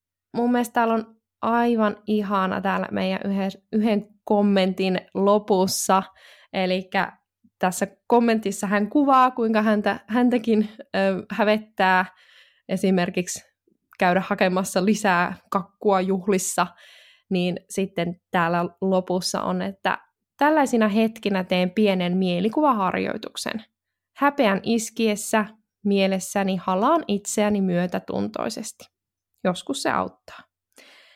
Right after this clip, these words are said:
Eli paras vastalääke häpeään on myötätunto. Elikkä se, että niinku suhtautuu itseen myötätuntoisesti ja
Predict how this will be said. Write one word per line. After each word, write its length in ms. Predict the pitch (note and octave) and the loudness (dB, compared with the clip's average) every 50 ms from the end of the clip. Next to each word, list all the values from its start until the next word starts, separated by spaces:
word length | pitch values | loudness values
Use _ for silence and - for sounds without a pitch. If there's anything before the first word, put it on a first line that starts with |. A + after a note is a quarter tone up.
| _ _ _ - | _ _ _ -2
Eli 560 | - G#3+ G#3+ A3 G#3+ G#3+ G3+ - - - _ _ _ _ _ _ _ _ _ _ _ _ _ _ _ _ _ _ _ _ _ _ _ _ _ _ _ _ _ _ | 2 4 4 6 6 4 2 0 -4 -12 _ _ _ _ _ _ _ _ _ _ _ _ _ _ _ _ _ _ _ _ _ _ _ _ _ _ _ _ _ _
paras 680 | - C#4+ D4 D4+ D4+ D4 C#4 C4 A3+ - - - - - _ _ _ _ _ _ _ _ _ _ _ _ _ _ _ _ _ _ _ _ _ _ _ _ _ A3+ | 4 4 6 6 6 6 4 4 2 -2 -8 -8 -10 -12 _ _ _ _ _ _ _ _ _ _ _ _ _ _ _ _ _ _ _ _ _ _ _ _ _ 2
vastalääke 880 | A3 A#3 B3 A#3 - - A#3 G#3+ G3+ G3 F#3+ F#3+ F#3+ F#3 - F#3 F#3+ F#3 - _ _ _ _ - | 4 4 4 2 0 0 2 2 4 4 4 4 2 0 -2 -4 -4 -4 -8 _ _ _ _ -2
häpeään 680 | - G#3 G3+ G#3 - G3 F3+ F3 F3 F3 F3+ F#3 F#3 F3+ - _ _ _ _ _ _ _ _ _ _ _ _ _ | 0 0 0 0 0 0 0 0 0 0 -2 -2 -4 -6 -10 _ _ _ _ _ _ _ _ _ _ _ _ _
on 160 | - C4+ C#4 C#4 | 0 2 4 6
myötätunto. 960 | C4 C4+ C#4 C4 B3 A#3+ A3+ G#3+ A3 F3+ F3 F3 F3 F3 F3+ F3 F3 F3 F3+ - _ _ _ - | 6 6 6 4 4 2 0 -2 0 0 0 0 0 0 0 0 0 -2 -2 -4 _ _ _ -2
Elikkä 360 | F#3+ F#3+ F#3+ F#3 F3+ - G#3 | 0 0 0 0 0 -2 -2
se, 220 | F#3+ - G3 F#3 F#3 | 0 2 2 2 0
että 200 | F#3 - - F#3 | 0 -2 -2 -2
niinku 400 | F3+ F3 F3 - F#3+ F#3 F3+ - - - - _ - | -2 -2 -2 0 -2 -2 -2 -6 -18 -20 -20 _ -8
suhtautuu 880 | - - B3+ B3 - - G#3+ G3+ F#3+ F#3 F#3 G3 F#3 F#3 F#3 F3+ F3+ _ _ _ - | -2 0 0 0 0 0 2 2 2 0 0 -2 -2 -2 -2 -4 -6 _ _ _ -6
itseen 520 | - G#3 G#3+ G#3+ - - G3+ F3+ F3 F3 | -4 -2 -2 -2 -4 -2 -2 0 0 0
myötätuntoisesti 1400 | F#3 F#3+ F#3+ F3+ F3 F3+ F3 F3+ F3 - F3 E3+ F3 F3 F#3 - G3 - F#3+ - F#3 F#3 F3 - - - F3 F3 F3+ | 2 2 2 2 0 0 -2 -4 -6 -4 -6 -4 -4 -4 -4 -2 -2 -4 -4 -4 -6 -8 -8 -10 -10 -8 -6 -4 -2
ja 140 | F3 - | -2 -4